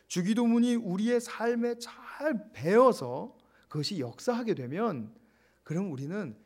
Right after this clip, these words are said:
기독교인으로서의 진실하고 진정한 바로 그런 삶을 살 수 있게 되는 것입니다. 그것은 바로 하나님께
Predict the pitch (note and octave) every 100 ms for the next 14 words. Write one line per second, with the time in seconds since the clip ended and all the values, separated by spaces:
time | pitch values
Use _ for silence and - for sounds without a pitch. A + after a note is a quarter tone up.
0 | _ - D3 G3+ G#3 B3 A#3 G3+ F3+ D#3
1 | E3+ E3+ C#3 - _ _ - C#3+ F#3+ B3
2 | A3+ F#3 C#3+ A#2+ C3 F3+ - F#3+ B3+ A3+
3 | D3 A#2+ F#3 D3 - _ _ - C3 B2+
4 | C3+ C#3+ - E3+ F#3+ G#3 D3+ - - _
5 | - - E3 D3+ C3+ C3 A2 G#2 G2 F#2
6 | - G2 - _ _ - D#3+ F#3 C#3+ C#3+
7 | G#3+ C4+ - - _ _ - D#3+ E3+ D3
8 | C#3 E3+ D#3+ G2+